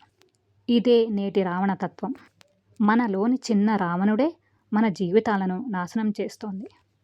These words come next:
అసలైన విజయం ఎవరిది? రాముడు గెలిచాడు. ఎందుకంటే అతనిలో వినయము, ధర్మము, పరస్త్రీ గౌరవము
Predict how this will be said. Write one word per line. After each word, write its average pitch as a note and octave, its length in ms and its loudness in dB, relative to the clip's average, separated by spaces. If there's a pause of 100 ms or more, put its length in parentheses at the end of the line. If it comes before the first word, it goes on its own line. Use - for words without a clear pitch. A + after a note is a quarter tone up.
(160)
అసలైన D4+ 540 2
విజయం A3+ 440 4
ఎవరిది? G#3+ 400 -2 (760)
రాముడు G3+ 500 2
గెలిచాడు. F3+ 540 -2 (440)
ఎందుకంటే G#3+ 560 -2 (640)
అతనిలో F#3+ 500 2 (640)
వినయము, G3+ 580 2 (280)
ధర్మము, F#3+ 520 0 (440)
పరస్త్రీ G3 500 0
గౌరవము F3+ 560 0